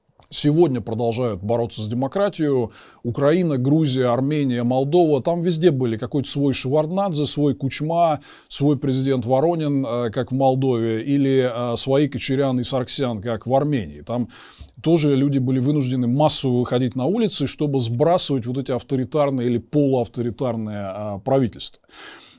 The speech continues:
Таким образом, мы видим, э, на примере бывшего советского пространства, что авторитарная реставрация, к сожалению, это норма.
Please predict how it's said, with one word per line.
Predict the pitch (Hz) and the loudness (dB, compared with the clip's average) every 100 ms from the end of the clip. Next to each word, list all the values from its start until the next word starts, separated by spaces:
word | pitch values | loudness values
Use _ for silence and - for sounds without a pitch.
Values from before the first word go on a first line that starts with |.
| - | -10
Таким | 104 226 262 | -6 -2 -2
образом, | 262 226 175 156 | 2 0 0 0
мы | 165 | 0
видим, | 208 185 160 131 | 0 0 0 -2
э, | 131 123 | -4 -2
на | 123 147 | 0 0
примере | 165 185 180 | 0 0 0
бывшего | 139 156 156 139 127 | 2 0 0 -2 -2
советского | 139 135 123 139 135 | -2 -2 -4 -4 -4
пространства, | 156 156 262 277 - 160 | -2 -4 -2 -2 -2 -4
что | - 160 | -2 -2
авторитарная | - 143 - 165 165 214 196 165 | -2 -4 0 -2 2 0 2 0
реставрация, | 151 - 160 233 247 151 123 | -2 0 0 0 0 -2 -2
к | |
сожалению, | - 135 143 156 208 190 135 | -2 0 2 2 2 0 -2
это | 143 147 | -2 -2
норма. | 143 139 143 131 95 | -2 2 4 2 0